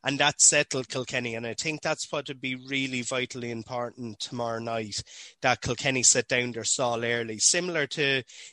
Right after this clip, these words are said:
their All-Ireland win in twenty sixteen, Cork went in raging hot favourites, um, and Kilkenny just completely suffocated Cork. They didn't give them an opportunity. They attacked at pace, but they also,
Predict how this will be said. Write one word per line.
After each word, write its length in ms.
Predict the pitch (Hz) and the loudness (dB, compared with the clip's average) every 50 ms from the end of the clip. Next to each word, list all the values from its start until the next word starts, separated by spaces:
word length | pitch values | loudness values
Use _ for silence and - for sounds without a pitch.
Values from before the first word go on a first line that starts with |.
| _ - | _ 2
their 360 | 143 135 131 127 127 127 123 - | 4 6 6 6 4 2 0 0
All-Ireland 460 | 123 143 139 139 139 135 131 131 123 - | 2 4 6 6 6 6 4 2 2 4
win 300 | 139 131 131 127 123 120 | 4 4 4 4 2 2
in 60 | 117 - | 0 0
twenty 260 | - 147 131 123 120 | 4 4 4 4 6
sixteen, 720 | - - - 139 123 - - - - 143 131 127 123 117 | 6 6 6 6 4 6 6 6 8 8 8 6 6 2
Cork 340 | - - 147 143 135 - - | 2 4 6 6 6 4 4
went 220 | 156 143 135 127 - | 4 4 6 6 4
in 160 | 139 131 131 | 4 4 6
raging 380 | 131 127 135 127 - 139 127 120 | 6 6 6 6 4 2 2 4
hot 240 | 135 127 120 - | 4 4 4 2
favourites, 600 | - - 127 127 127 120 131 143 143 - - - - - - - - - - - - _ - | 2 4 6 6 6 4 4 0 2 4 2 2 0 -2 -16 -16 -16 -16 -16 -18 -14 _ 4
um, 520 | 151 139 135 131 131 127 127 127 127 120 - _ _ - - | 6 8 8 8 8 6 6 4 0 -2 -4 _ _ 0 2
and 300 | 135 131 127 127 120 - | 4 6 6 4 2 2
Kilkenny 680 | - 156 139 - - 165 160 151 151 143 139 131 123 - | 2 2 2 4 6 4 6 8 8 6 6 4 0 -2
just 260 | - - 143 - - - | 0 2 4 4 2 2
completely 560 | - 143 127 - - 143 135 - 139 135 117 | 2 -2 0 2 2 0 2 2 0 0 2
suffocated 800 | - - 147 127 123 - - 120 - 135 123 117 - 127 113 - | 2 4 4 4 2 2 -2 -2 0 2 2 2 2 0 -2 -4
Cork. 320 | - 120 110 104 90 - _ _ - | -4 -4 -4 -4 -6 -12 _ _ 2
They 120 | 143 131 | 2 4
didn't 300 | 123 147 151 147 139 139 | 6 6 4 4 2 2
give 140 | 156 156 139 | 0 0 2
them 180 | - 139 135 135 | 2 0 0 2
an 120 | 131 135 | 4 4
opportunity. 840 | 131 123 - - 120 - - 139 131 131 127 120 - - 117 110 107 - - - - - - - - | 4 4 2 0 -2 0 2 4 4 4 2 2 0 -2 -2 -2 -4 -6 -8 -14 -14 -14 -10 2 6
They 140 | 127 127 | 6 8
attacked 520 | 120 - - - 156 147 143 - _ - 139 | 8 6 4 4 6 6 4 4 _ 2 4
at 160 | 123 117 - | 4 4 2
pace, 600 | - - 143 127 127 123 117 110 101 - - - - - - - - - _ - | 0 2 4 6 6 6 4 6 6 6 6 4 2 -6 -18 -18 -20 -12 _ 2
but 140 | 143 127 | 2 4
they 140 | - 139 135 | 6 6 6
also, 640 | 127 135 135 127 - - - 147 131 127 127 123 123 | 8 8 6 6 4 4 4 6 4 4 4 2 -2